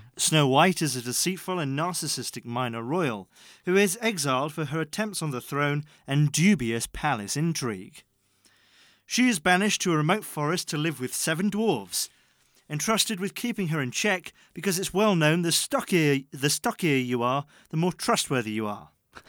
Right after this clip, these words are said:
Which is why George Costanza was such a stand-up guy. Uh, but S-, but Snow White ends up playing the dwarves against each other by strategically granting the, the dwarves sexual favours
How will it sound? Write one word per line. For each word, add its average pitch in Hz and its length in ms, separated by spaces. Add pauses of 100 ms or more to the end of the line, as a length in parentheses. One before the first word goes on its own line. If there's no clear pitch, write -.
(1200)
Which - 120
is 139 80
why 165 160
George 151 340
Costanza 143 440
was 135 100
such - 160
a 135 60
stand-up 123 420
guy. 123 320 (1400)
Uh, 151 120
but 151 140
S-, - 200 (120)
but 175 180
Snow 226 280
White 185 360
ends 190 220
up 208 140 (100)
playing 214 320
the 160 80
dwarves 151 420
against 170 400
each 147 200
other 123 280 (260)
by 147 100
strategically 190 680
granting 175 400
the, 165 320
the 143 160
dwarves 156 320
sexual 185 440
favours 165 520